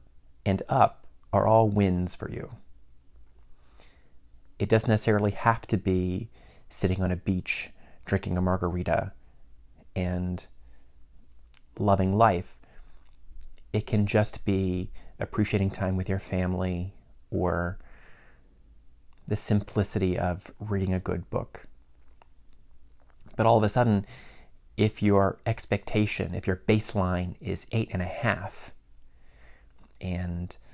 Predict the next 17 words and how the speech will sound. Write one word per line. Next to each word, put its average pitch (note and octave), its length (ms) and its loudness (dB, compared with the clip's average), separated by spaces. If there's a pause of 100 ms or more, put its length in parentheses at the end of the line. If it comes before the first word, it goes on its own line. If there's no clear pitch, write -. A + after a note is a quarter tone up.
(560)
life G2 320 0
is F#2 140 -6
filled G2 500 2
with F#2 440 -2 (1160)
people F#2+ 460 -2 (320)
doing F#2 300 4
things F2+ 320 -4
for - 180 -8
you - 480 -6
and F2+ 400 -8 (920)
the F2 520 0 (960)
difficulty F#2+ 720 -2
of F2 600 -4 (2000)
tasks - 640 -2
at A2+ 180 -6
work - 460 -4 (480)
and F2+ 500 -4